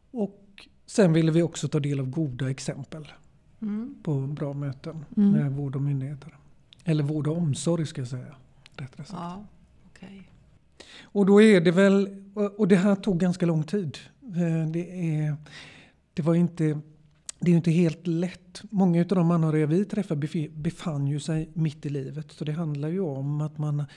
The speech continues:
Speaker 1: man ska dels stötta den som man står nära, men man är mitt inne i arbetet, man kanske har egen familj. Så att det var, så jag tror att det är en utav de stora svårigheterna,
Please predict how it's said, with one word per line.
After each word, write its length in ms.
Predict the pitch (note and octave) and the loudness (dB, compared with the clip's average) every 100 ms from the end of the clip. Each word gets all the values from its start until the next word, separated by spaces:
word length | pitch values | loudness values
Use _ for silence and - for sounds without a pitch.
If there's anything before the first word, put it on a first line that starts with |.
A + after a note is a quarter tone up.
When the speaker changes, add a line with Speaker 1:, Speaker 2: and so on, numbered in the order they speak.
| - - - - - - _ | -20 -20 -20 -20 -20 -20 _
Speaker 1:
man 120 | E3+ | -4
ska 160 | D3 D#3 | -2 -4
dels 380 | D#3 F3+ A3 G#3+ | -2 0 0 -2
stötta 800 | - - G#3+ - - E3+ E3 F#3 - | -10 -4 -4 -4 -6 -2 0 -2 -6
den 360 | F3 F3 D#3 D3+ - | -4 -2 -2 -4 -10
som 200 | - - | -12 -4
man 120 | D#3 D3+ | -4 -4
står 140 | D#3 | -2
nära, 440 | D#3+ D3+ C#3+ D#3+ - | -2 -2 -4 -6 -6
men 360 | G3 F3+ E3 E3 | 0 2 2 -2
man 260 | E3+ D3+ D3 | -6 -2 -2
är 220 | C#3+ D3 - | -2 -4 -2
mitt 280 | D#3+ C#3+ | -4 -2
inne 220 | F3+ E3 D#3+ | -2 0 0
i 40 | |
arbetet, 580 | E3+ E3 D#3 D#3 E3 - | -2 -2 -4 -4 -8 -4
man 140 | D3+ | -4
kanske 240 | D#3 C#3+ C#3+ | -4 -4 -4
har 140 | C#3 | -4
egen 400 | D#3 D#3+ C#3+ D3 | -6 -6 -4 -4
familj. 520 | D#3 D3+ C#3 C#3 D3+ - - - - | -2 -2 -2 -4 -6 -10 -20 -20 -20
Så 140 | - F3 | -12 -8
att 60 | |
det 80 | - | -6
var, 400 | E3 E3+ D#3+ F3 - - - | -4 -4 -4 -8 -16 -20 -16
så 120 | - | -4
jag 140 | F3 E3+ | -2 -2
tror 180 | G3 E3+ | -2 -2
att 100 | E3+ | -2
det 220 | F3 F#3 | -4 -2
är 60 | |
en 100 | F3+ | -2
utav 160 | F#3 F3+ | -2 -2
de 100 | D#3+ | -4
stora 560 | - E3 C3+ D#3+ F3+ F3+ - - _ | -4 -6 -4 -4 -4 -6 -16 -20 _
svårigheterna, 1080 | - - E3+ C#3 C3 B2+ A#2+ C#3+ C#3+ D3+ | -16 -10 -8 -6 -6 -6 -8 -8 -6 -6